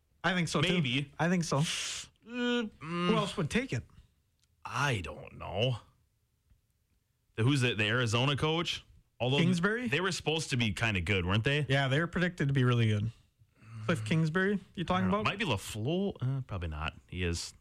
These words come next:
Speaker 2: Rodgers. Um, like, head coach of the year? I don't know. Maybe the Colts?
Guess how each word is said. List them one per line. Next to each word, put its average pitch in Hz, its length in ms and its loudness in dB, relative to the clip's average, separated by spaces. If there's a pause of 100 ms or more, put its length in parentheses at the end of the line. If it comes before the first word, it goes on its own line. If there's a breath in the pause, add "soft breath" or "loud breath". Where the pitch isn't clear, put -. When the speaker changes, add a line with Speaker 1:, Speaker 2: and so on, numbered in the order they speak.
(440)
Speaker 2:
Rodgers. 80 440 -10 (600)
Um, 85 420 0 (300)
like, 107 140 -2
head 120 260 0
coach 113 320 0
of 117 40 0
the 107 80 2
year? 101 500 0 (1300 soft breath)
I 104 320 2
don't 78 320 -4
know. 82 420 -2 (1500)
Maybe 123 400 0
the 170 120 0
Colts? - 680 -2